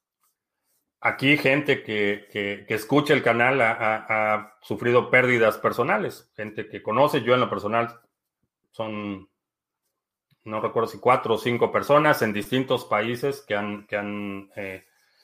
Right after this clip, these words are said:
muerto a consecuencia del virus. Entonces, minimizarlo porque no te ha tocado es, me parece bastante,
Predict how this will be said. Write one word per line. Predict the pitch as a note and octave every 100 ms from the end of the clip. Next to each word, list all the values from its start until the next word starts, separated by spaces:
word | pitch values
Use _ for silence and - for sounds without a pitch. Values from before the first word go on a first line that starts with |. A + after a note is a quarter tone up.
| _ -
muerto | A2+ A2+ -
a | B2+
consecuencia | A2 G#2 - G#2 A#2
del |
virus. | E3 G3 C3
Entonces, | G#2+ A2+ A#2+ B2+ - - _ _ _ _ _ _ _ _ -
minimizarlo | C3+ C3 B2+ A#2+ D#3 D#3+ C3+
porque | A#2+ G#2+ A#2
no | A2+ C#3+
te | C#3+
ha | C3+
tocado | A#2 C3+ C#3 D3 D3 -
es, | A2 G2+ - - - -
me | G#2 G#2
parece | G#2+ G#2 G2+ G#2 F#2+
bastante, | F2+ - G2 F#2+ G2+ F2+